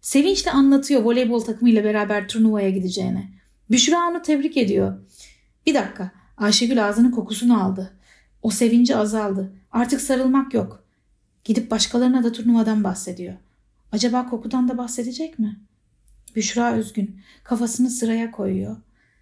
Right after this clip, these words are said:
Yarasa kanatlarını açmanın tam zamanı. Sınıftaki fırlamalardan biri "Orucu uykuya mı tutturdun?" diyerek yanından geçiyor. Büşra gülüyor. Ciddi olursa şansı yok.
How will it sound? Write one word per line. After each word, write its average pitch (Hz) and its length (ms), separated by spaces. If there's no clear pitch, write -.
Yarasa 254 360
kanatlarını 233 540
açmanın 240 400
tam 277 200
zamanı. 208 560
Sınıftaki 226 500
fırlamalardan 226 800
biri 262 260
"Orucu 226 340
uykuya 254 320
mı 381 100
tutturdun?" 208 560
diyerek 247 300
yanından 208 420
geçiyor. 190 440
Büşra 220 380
gülüyor. 208 520
Ciddi 202 360
olursa 226 320
şansı 202 420
yok. 185 320